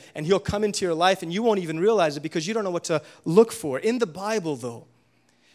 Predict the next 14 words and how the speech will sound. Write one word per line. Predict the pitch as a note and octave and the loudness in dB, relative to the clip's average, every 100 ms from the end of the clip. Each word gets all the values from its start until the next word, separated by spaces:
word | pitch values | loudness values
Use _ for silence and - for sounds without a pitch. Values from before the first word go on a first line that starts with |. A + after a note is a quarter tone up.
| - | -10
there | C#3 G#3 A3+ | -2 2 2
is | A3 A#3 F#3 D3+ D#3 - _ | 2 2 0 0 -8 -12 _
no | D#3 F#3+ A3+ B3 | -2 4 4 4
ignorance | F#3+ F3 E3+ E3 - | -2 -2 -4 -4 -4
about | D3+ D3 - | -2 -2 -4
who | - G#3 A3+ | -8 -4 -2
Satan | G#3+ - F#3+ F#3 D#3+ E3 | -2 0 -2 -4 -8 -8
is | E3 A3 A3+ - - _ | -4 -4 -6 -14 -20 _
or | D#3 E3 | 4 4
what | D3 D#3+ - | 4 0 0
he | F3 | -2
is | D3+ - | -2 -2
up | C#3+ - | -8 -6
to. | - | -12